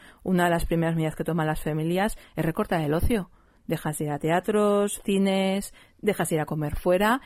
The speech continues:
y entonces van a tener menos ingresos y van a volver. No han sacado todavía adelante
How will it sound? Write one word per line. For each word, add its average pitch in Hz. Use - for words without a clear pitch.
y 170
entonces 160
van 175
a 170
tener 156
menos 175
ingresos 180
y 170
van 156
a 160
volver. 165
No 196
han 214
sacado 202
todavía 190
adelante 175